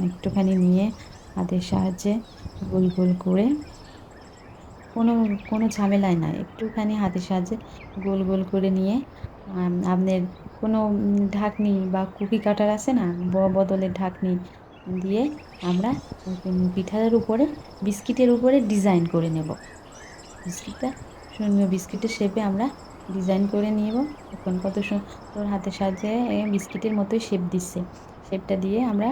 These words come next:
ডিজাইনটা করব। আমার কাছে আপনার কুকি কাটারটা ছিল না, সেই জন্য আমি একটা কৌটার ঢাকনা দিয়ে এটা আমি শেপ দেব, বিস্কিটের মতো শেপ দেব। দেখেন এমন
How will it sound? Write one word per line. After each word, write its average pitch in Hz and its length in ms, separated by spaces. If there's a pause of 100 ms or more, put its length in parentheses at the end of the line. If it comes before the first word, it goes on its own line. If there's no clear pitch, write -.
(1800)
ডিজাইনটা 190 440
করব। 180 280 (220)
আমার 190 240
কাছে 214 280 (420)
আপনার 202 240
কুকি 202 240
কাটারটা 233 400
ছিল 240 280
না, 233 160
সেই 202 160
জন্য 196 280
আমি 202 240
একটা 202 280 (420)
কৌটার 196 320
ঢাকনা 190 380
দিয়ে 190 240 (580)
এটা 185 260
আমি 202 180 (180)
শেপ 196 300
দেব, 165 200
বিস্কিটের 196 540
মতো 208 220 (380)
শেপ 180 220
দেব। 175 260
দেখেন 185 340
এমন 185 220